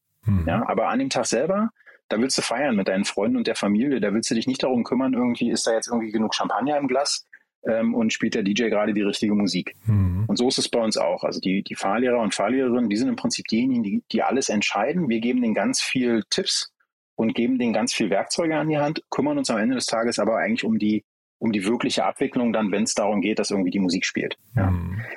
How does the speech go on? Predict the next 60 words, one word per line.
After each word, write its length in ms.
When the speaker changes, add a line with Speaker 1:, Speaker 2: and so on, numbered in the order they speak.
Speaker 2:
Also 140
insofern 280
ist 140
es 40
schon 220
eher 240
so, 180
dass 220
wir 180
ganz 220
viele 160
Mechanismen 540
aus 120
dem 140
Franchise 600
benutzen, 540
aber 160
den 120
Fahrlehrer 580
immer 320
im 120
Fahrersitz 640
lassen, 240
obwohl 240
der 120
normalerweise 440
eigentlich 220
immer 80
auf 80
der 100
Beifahrersitze, 880
äh, 160
Speaker 1:
Mhm. 240
Speaker 2:
Beifahrerseite 720
Speaker 1:
<laughs> 0
Ja, 60
Speaker 2:
sitzt. 300
Speaker 1:
okay. 220
Speaker 2:
Und 140
er 160
wirklich 240
die 80
volle 240
Kontrolle 420
über 220
sein 160
Unternehmen 360
hat. 140
Die 100
wollen 280
Speaker 1:
Mhm. 60
Speaker 2:
ja 100
sich 160
selbstständig 480
machen. 180
Da 80
Speaker 1:
Mhm. 60
Speaker 2:
muss 160
natürlich 380
auch 240